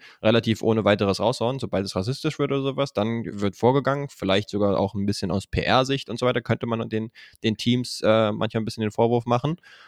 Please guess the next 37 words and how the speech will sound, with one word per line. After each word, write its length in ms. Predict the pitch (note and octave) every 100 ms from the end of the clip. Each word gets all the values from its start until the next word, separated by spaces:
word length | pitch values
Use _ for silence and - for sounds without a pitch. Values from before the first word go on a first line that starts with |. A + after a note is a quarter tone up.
| -
Ähm, 320 | - A2 G#2+ -
aber 220 | G2+ G#2
ansonsten 580 | G#2 G#2+ A2+ - C3 B2
haben 260 | A2 A#2+ A2
die 360 | A2 A2 G#2
Fans 300 | G#2+ G2+ A#2
da 160 | - G#2
offensichtlich 1500 | - A2+ - - - - A2+ A2+ A2 A#2 - A2+ A2 A2 -
oftmals 600 | G#2 - - G#2 G#2 -
ziemliche 400 | - A2+ G#2+ G#2
Narrenfreiheit 760 | G2 G#2+ A#2 - C3 D3 E3+ - _ - - _ _ _
und 320 | - A2 A2+
die 80 | A2+
Spieler 500 | - - A2+ C3+ A2+ - _
dürfen 600 | - G#2+ - A2+ A2+ A2 - _
quasi 300 | - E2+ F#2+ F#2
gar 160 | F2+
nichts 160 | G2+ -
sagen, 200 | F2 F2
werden 100 | F2+
da 80 | F2+
relativ 300 | F#2 F2+ -
mundtot 340 | G2+ G#2+ F2+
gemacht. 260 | - F#2+ G2
Also 180 | F2 F2
man 180 | F2 G2 - _
erinnert 280 | - F#3 -
sich 140 | F#3
auch 120 | F#2
an 120 | -
die 200 | G2+ -
Sachen 300 | - F2+ G#2
mit 120 | G2+ -
Kevin 200 | F#2+ F2+
Durant 280 | F2 A2
zum 120 | A2 A2
Beispiel, 400 | A2 - B2